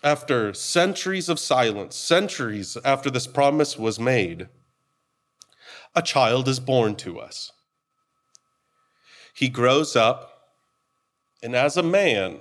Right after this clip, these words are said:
one of his first acts of ministry, which should tell us something about the mission of God, he goes and spends forty days in the desert to be tempted by Satan, to experience hunger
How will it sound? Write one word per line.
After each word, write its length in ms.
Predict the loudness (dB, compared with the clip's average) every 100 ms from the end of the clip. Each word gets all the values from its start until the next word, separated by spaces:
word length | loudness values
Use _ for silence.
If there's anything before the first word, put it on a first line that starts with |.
| -16
one 180 | -8 -4
of 100 | -2
his 160 | -2 -2
first 380 | -2 0 0
acts 320 | 2 2 2 -4
of 120 | 0
ministry, 360 | 0 0 -4
which 180 | -10 -6
should 340 | -6 -6 -10 -2
tell 260 | 0 2
us 160 | 0 2
something 460 | 0 2 0 -2
about 260 | 0 -2 -2
the 60 | -2
mission 360 | -2 -2 -4
of 120 | -6
God, 320 | -2 -2 -2 -6 -20 -18 -20 -8
he 160 | -2 0
goes 460 | 2 4 2 0
and 100 | -6
spends 400 | -4 0 0 -2
forty 520 | -8 -6 0 2 2
days 440 | 2 2 2 -2 -6
in 200 | -8 -4
the 80 | 0
desert 440 | 0 0 -2 -12 _ _ _ _ _ _ _ _ _ _ _ _ _ _ _ _ _
to 80 | -10
be 100 | -10
tempted 400 | -2 -2 0 0
by 120 | 0
Satan, 760 | 0 2 2 0 -4 -6 -8 -12 -8
to 120 | -6
experience 680 | -6 -2 0 0 0 -4
hunger 680 | -8 -4 -2 0 0 0